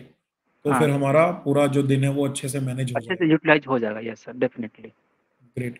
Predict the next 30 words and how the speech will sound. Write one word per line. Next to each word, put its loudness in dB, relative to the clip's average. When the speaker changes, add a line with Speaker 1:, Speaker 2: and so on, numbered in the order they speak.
Speaker 1:
great। -8
तो 4
जैसे 2
आपने 4
chemical 0
engineering 0
के -6
अंदर 0
इतना -4
अच्छा -2
आपने -2
score 0
किया, 0
तो 4
बहुत 4
सारे 6
बच्चे 2
जो 4
भी 4
इस 0
interview -2
को 0
देख 4
रहे 2
हैं, 2
सुन -2
रहे 0
हैं -2
ना, -4
वो, 0